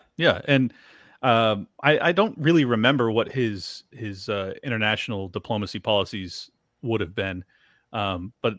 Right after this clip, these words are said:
you know, uh, an independently wealthy guy that, that truly values capitalism and understands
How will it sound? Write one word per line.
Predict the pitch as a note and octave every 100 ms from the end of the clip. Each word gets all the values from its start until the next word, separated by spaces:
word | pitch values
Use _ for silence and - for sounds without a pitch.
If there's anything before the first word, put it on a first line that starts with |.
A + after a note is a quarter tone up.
| -
you | A#2+
know, | A2+ A2+
uh, | A2 A#2+
an | A2+
independently | B2+ C3 C3 B2 B2
wealthy | A#2+ A#2 B2
guy | G#2+ G#2+ B2
that, | G#2+ G2 -
that | G2+
truly | - - B2+ B2 A2+
values | G#2+ G#2 A2+ A2
capitalism | - G#2+ A#2+ A#2+ B2
and | G#2
understands | G#2 - G#2+ G#2 G#2+ G2